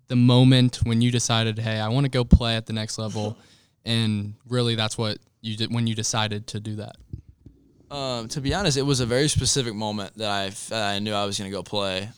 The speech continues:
Speaker 2: Um, it was in, so we were in Middletown. So we had our game the day before. Um, we played, uh, Fenwick. We played Bishop Fenwick, and we, we beat them pretty good. And then I came back that next night to watch, um,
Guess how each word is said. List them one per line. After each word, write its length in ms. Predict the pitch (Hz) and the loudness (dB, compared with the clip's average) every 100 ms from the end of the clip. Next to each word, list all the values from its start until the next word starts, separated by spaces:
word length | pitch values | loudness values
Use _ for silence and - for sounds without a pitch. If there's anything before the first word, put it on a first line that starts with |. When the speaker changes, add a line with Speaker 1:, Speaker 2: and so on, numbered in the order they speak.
| - | -10
Speaker 2:
Um, 540 | 107 101 98 92 95 - _ _ _ _ | -6 -4 -6 -6 -10 -14 _ _ _ _
it 100 | - | -6
was 160 | 120 113 | -4 -2
in, 540 | 113 110 110 107 107 - | -2 0 0 -2 -4 -6
so 180 | - 123 | -4 -2
we 140 | 117 120 | 0 -2
were 100 | 120 | -2
in 140 | 113 | -2
Middletown. 560 | 131 127 - 98 95 107 | -2 -2 -4 -4 -6 -6
So 120 | 113 | -4
we 120 | 135 | -2
had 180 | 165 117 | -2 -2
our 260 | 98 127 | -2 -2
game 520 | 139 120 107 107 101 101 | -2 -2 -4 -6 -6 -10
the 80 | - | -10
day 200 | 113 117 | -6 -4
before. 580 | 131 127 120 104 90 87 98 | -4 -6 -6 -6 -6 -8 -8
Um, 280 | 98 95 | -8 -6
we 160 | 110 151 | -6 -8
played, 720 | - 139 127 120 113 113 110 110 _ _ _ | -8 -4 -2 -2 -2 -6 -8 -12 _ _ _
uh, 480 | 104 104 95 90 92 - _ | -18 -14 -14 -16 -18 -20 _
Fenwick. 480 | _ - 160 104 87 | _ -2 -2 -2 -6
We 60 | 127 | -4
played 220 | 123 113 | -4 -2
Bishop 240 | 131 151 | -4 -4
Fenwick, 340 | 120 104 98 - - | -4 -6 -6 -8 -8
and 500 | 107 104 101 98 98 _ _ | -4 -2 -2 -4 -6 _ _
we, 400 | - 107 104 101 - | -8 -6 -4 -6 -10
we 100 | - 101 | -12 -6
beat 180 | 117 | -6
them 260 | 104 95 92 | -6 -8 -8
pretty 220 | - 104 | -8 -8
good. 300 | 92 85 82 - _ _ _ | -6 -6 -8 -12 _ _ _
And 100 | 107 | -4
then 380 | 110 107 101 98 - | 0 0 0 -4 -4
I 140 | 101 | -4
came 340 | 98 151 135 120 | -2 -2 -2 0
back 420 | 123 127 113 95 | 2 2 2 -2
that 200 | 113 90 | -4 -4
next 300 | 101 104 98 | -4 -4 -6
night 240 | 113 104 - | -6 -6 -6
to 100 | 104 | -4
watch, 420 | 101 98 98 98 | -2 0 -2 -4
um, 440 | 104 98 90 85 | -6 -6 -6 -8